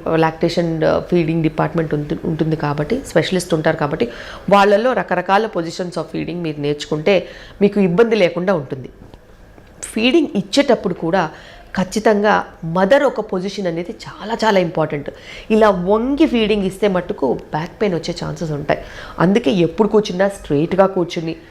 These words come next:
బేబీ పొజిషన్ని అడ్జస్ట్ చేసుకుంటూ హ్యాండ్స్ ద్వారా అయినా, ఫీడింగ్ పిల్లో ద్వారా అయినా కానీ, ఫుట్బాల్ హోల్డా లేకపోతే డైరెక్ట్ హోల్డా, రకరకాల పొజిషన్స్ ఉంటాయి. మీరు మీ బ్యాక్ రెస్ట్ గురించి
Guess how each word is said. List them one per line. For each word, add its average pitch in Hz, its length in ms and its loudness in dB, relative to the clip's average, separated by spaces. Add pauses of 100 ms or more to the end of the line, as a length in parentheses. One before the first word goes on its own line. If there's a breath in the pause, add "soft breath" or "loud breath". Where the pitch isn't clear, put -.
(280 loud breath)
బేబీ 226 420 4
పొజిషన్ని 202 580 0
అడ్జస్ట్ 180 420 -2
చేసుకుంటూ 170 420 -2
హ్యాండ్స్ 160 440 0
ద్వారా 160 280 4
అయినా, 151 240 -2
ఫీడింగ్ 151 540 -2
పిల్లో 160 240 2
ద్వారా 156 280 -2
అయినా 147 200 -4
కానీ, 147 320 -4 (440 loud breath)
ఫుట్బాల్ 185 480 4
హోల్డా 156 420 -2
లేకపోతే 160 460 -4 (280 loud breath)
డైరెక్ట్ 175 400 4
హోల్డా, 160 320 0 (280 loud breath)
రకరకాల 247 460 2
పొజిషన్స్ 240 500 2
ఉంటాయి. 165 260 -4 (460 loud breath)
మీరు 285 300 4
మీ 254 160 2
బ్యాక్ 180 380 -2
రెస్ట్ 220 240 -2
గురించి 175 380 -2